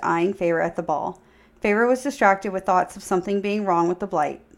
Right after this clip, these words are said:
with Prythian, with deadly forces that were gathering to destroy Tamlin, and Feyre stopped fighting and questioning. Feyre had allowed herself to be sent home, to be sent to safety. By two in the morning, the ball was still in full swing.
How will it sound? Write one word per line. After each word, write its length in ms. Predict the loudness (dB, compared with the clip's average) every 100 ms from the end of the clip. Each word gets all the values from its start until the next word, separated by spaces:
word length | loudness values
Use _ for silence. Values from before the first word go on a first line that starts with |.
| _
with 180 | -14 -12
Prythian, 640 | -4 -4 -2 -4 -4 -6 -8
with 120 | -4
deadly 300 | 0 0 0
forces 480 | 0 0 0 -4 -2
that 120 | -2
were 100 | -2
gathering 460 | 0 0 2 0 -2
to 120 | -6
destroy 380 | -10 -6 -2 -2
Tamlin, 480 | -4 -6 -6 -6 -10 -14 -20 _
and 140 | -4 -2
Feyre 260 | 0 -2
stopped 360 | -2 4 4 4
fighting 460 | 2 2 0 -4 -4
and 120 | -8
questioning. 600 | 0 -2 -2 -10 -10 -12 -16 _ _ _ 0
Feyre 220 | 4 4
had 100 | 4
allowed 320 | 4 6 4 4
herself 380 | -4 0 0 -2
to 100 | -10
be 100 | -6
sent 240 | -2 -2
home, 320 | -4 -6 -6 -10 -12
to 100 | -6
be 140 | -4
sent 240 | 0 -2
to 80 | -2
safety. 600 | -4 -4 -4 -6 -12 -12 -16 0
By 80 | 2
two 220 | 2 2
in 100 | 4
the 60 | 6
morning, 480 | 4 2 0 -2 -6
the 80 | 2
ball 220 | 6 6
was 100 | 4
still 260 | -2 -2 -2
in 80 | -2
full 180 | -2
swing. 440 | -2 -2 -4 -4